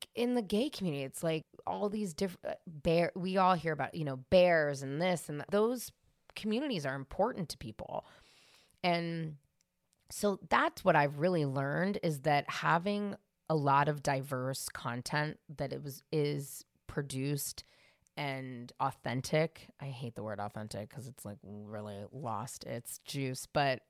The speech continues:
I, I'm gonna use it 'cause I'm, I actually mean it. But I think creating content that really speaks to someone and their experience is really, really, really important. It's so important that we have queer female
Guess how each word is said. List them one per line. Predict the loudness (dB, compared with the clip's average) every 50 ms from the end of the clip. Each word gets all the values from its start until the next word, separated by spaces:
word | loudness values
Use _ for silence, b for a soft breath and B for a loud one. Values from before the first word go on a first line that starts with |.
| _
I, | -6 -4 -2
I'm | -2 -2 -4 -4
gonna | -4 -6
use | -6 -8 -8 -8 -6
it | -6 -6 -6 -8
'cause | -10 -10 -10
I'm, | -10 -10 -8
I | -6 -6 -4
actually | -4 -6 -8 -10 -10 -10
mean | -8 -10 -10 -10 -10 -10
it. | -10 -10 -10 -12 _ _
But | -2 -2 -2 -2 B B B B B B B B B
I | -2
think | 0 0 0 -2 -2
creating | -2 -2 0 0 0 -2 -4 -4
content | -2 -2 -2 -2 -2 -4
that | -4 -4 -2
really | -4 -2 -2 -4 -6 -8 _ _ _ -20 -20
speaks | -16 -14 -14 -14 -8 -4 -4 -4 -4 -6 -8 -10 -4
to | -4 -4 -4
someone | -4 -2 -2 -2 0 0 0 0 0 -2
and | -2 -2 -4
their | -2 -4 -4
experience | -6 -6 -10 -10 -8 -6 -6 -4 -4 -4 -4 -6 -6 -8 -12
is | -12 -10
really, | -10 -8 -6 -4 -2 -2 0 0 0 -2 -2
really, | -4 -6 -6 -6 -6 -6 -6 -6 -8 -8
really | -10 -10 -8 -8 -8 -8 -8 -10
important. | -10 -12 -10 -8 -8 -10 -8 -10 -14 -16 -16 -18 -20 _ _ _ _ _ _ _ _ _ _
It's | -4 -2 -2 -6
so | -6 -6 -6 -6 -6 0 4 6 8 8 8 6 6 2
important | 0 -2 -4 -4 -2 -2 -2 -2 -2 -4 -8 -12 -14 -8 _
that | -6 -4
we | -4 -6 -8
have | -6 -6 -6 -4 -4 -6 -6 -8 -10 -14 -18 -20
queer | -20 -12 -8 -8 -6 -6 -6 -8
female | -8 -12 -14 -12 -12 -10 -8 -8 -8 -6 -6 -6 -8 -8 -10